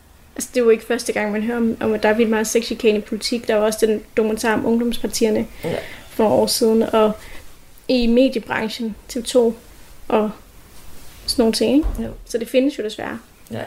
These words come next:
Speaker 2: det gør
Speaker 1: Vi er
Speaker 2: det.
Speaker 1: måske bare heldige, vi ikke har.
Speaker 2: Ja, for vi, jeg har haft nogle gode arbejdsgivere, synes jeg, som har været super behagelige, og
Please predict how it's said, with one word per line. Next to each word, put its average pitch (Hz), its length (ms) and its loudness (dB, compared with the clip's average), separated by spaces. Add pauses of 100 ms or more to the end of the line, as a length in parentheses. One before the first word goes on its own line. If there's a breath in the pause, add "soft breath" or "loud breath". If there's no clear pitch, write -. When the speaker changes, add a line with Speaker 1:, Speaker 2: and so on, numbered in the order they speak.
(120)
Speaker 2:
det - 100 -20
gør 247 80 -2
Speaker 1:
Vi 254 60 6
er 254 40 8
Speaker 2:
det. 254 40 6
Speaker 1:
måske 226 220 2
bare - 160 -2
heldige, 233 380 0
vi 226 80 2
ikke 220 160 2
har. 214 260 2 (520)
Speaker 2:
Ja, - 120 0 (240)
for 240 140 -6
vi, 240 260 4 (160)
jeg 247 120 2
har 247 320 2
haft 233 320 -2
nogle 220 180 0
gode 220 240 -4
arbejdsgivere, 208 560 -2
synes 208 180 -4
jeg, 214 140 0
som 214 200 0
har 214 80 2
været 214 380 2 (1900)
super 233 440 -2 (100)
behagelige, 233 800 0
og 214 240 0